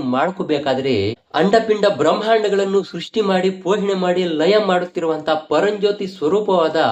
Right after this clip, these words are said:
ಆ ಪರಂಧಾಮನು, ಪರಮಾತ್ಮನು, ಪರಬ್ರಹ್ಮನು ಎಲ್ಲ ಏನಕ್ಕಾಗ್ಬಾರ್ದು, ಎಲ್ಲ ರೂಪಗಳಲ್ಲಿ ಯಾಕಿರಬಾರ್ದು?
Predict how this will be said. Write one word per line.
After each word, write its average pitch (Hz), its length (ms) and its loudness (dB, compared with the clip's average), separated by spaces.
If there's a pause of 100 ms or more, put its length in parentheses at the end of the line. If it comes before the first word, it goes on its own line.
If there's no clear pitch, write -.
(400)
ಆ 131 120 2
ಪರಂಧಾಮನು, 175 800 -2
ಪರಮಾತ್ಮನು, 160 680 -4
ಪರಬ್ರಹ್ಮನು 139 800 -2 (640)
ಎಲ್ಲ 156 260 2 (300)
ಏನಕ್ಕಾಗ್ಬಾರ್ದು, 160 840 0 (140)
ಎಲ್ಲ 165 280 2
ರೂಪಗಳಲ್ಲಿ 147 580 -2 (320)
ಯಾಕಿರಬಾರ್ದು? 127 760 0